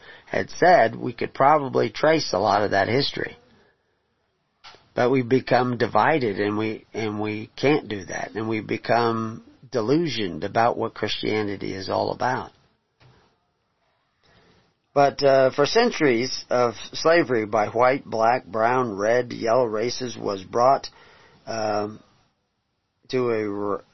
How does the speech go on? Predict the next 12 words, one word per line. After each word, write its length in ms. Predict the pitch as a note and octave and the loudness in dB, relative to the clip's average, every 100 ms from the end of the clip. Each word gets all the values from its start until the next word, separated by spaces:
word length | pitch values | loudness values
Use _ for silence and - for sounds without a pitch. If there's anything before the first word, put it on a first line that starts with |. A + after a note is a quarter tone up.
| - _ _ _ _ _ - | -20 _ _ _ _ _ -14
halt 540 | - G3+ F3 F2+ - - - _ _ _ _ _ _ _ _ _ _ _ _ _ | 2 4 6 2 -6 -14 -16 _ _ _ _ _ _ _ _ _ _ _ _ _
around 440 | - A#2+ D3 F#3+ E3 | -4 2 4 6 4
the 100 | D3 | 6
world 480 | F3 G3 B2+ C3 B2 | 6 6 6 4 4
by 240 | D#3+ F#3 | 4 6
white 340 | D#3 F#3+ A3+ | 6 6 4
people. 380 | F3 D3+ F#2 D2+ - _ _ _ _ _ _ _ _ _ _ _ _ | 4 2 2 -6 -10 _ _ _ _ _ _ _ _ _ _ _ _
It 80 | A#2+ | 0
wasn't 320 | E3+ G3 G#3+ | 2 4 4
by 300 | F#3+ D#3+ C#3+ | 6 6 4
the 180 | B2 C3 | 4 4
up-, 200 | C#3 | 4